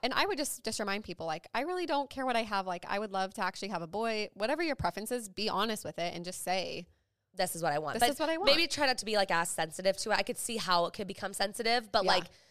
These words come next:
Speaker 2: I don't
Speaker 1: Unfortunately, that's just
Speaker 2: it's probably
Speaker 1: life.
Speaker 2: not coming from, like, a bad place.
Speaker 1: No, it's just coming from a place of, like,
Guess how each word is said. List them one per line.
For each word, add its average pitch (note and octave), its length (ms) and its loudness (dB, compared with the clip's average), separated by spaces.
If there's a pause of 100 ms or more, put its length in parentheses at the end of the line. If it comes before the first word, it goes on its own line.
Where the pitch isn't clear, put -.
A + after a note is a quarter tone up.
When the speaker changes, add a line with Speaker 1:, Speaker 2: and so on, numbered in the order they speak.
(600)
Speaker 2:
I A3 60 6
don't B3+ 80 8
Speaker 1:
Unfortunately, A#3 340 4
that's G3 240 2
just G3 160 0
Speaker 2:
it's C4+ 160 6
probably C4 420 6
Speaker 1:
life. C4 60 4
Speaker 2:
not A#3 160 6
coming G#3+ 300 -4
from, G3 160 0
like, F#3 120 -2
a F#3+ 60 -2
bad D3+ 320 0
place. C4+ 340 2
Speaker 1:
No, A#3 320 4
it's - 160 -8
just B3+ 140 -6
coming A3 220 0
from G#3 140 -2
a F3+ 80 -2
place E3+ 300 -4
of, F3 80 -6
like, - 300 -10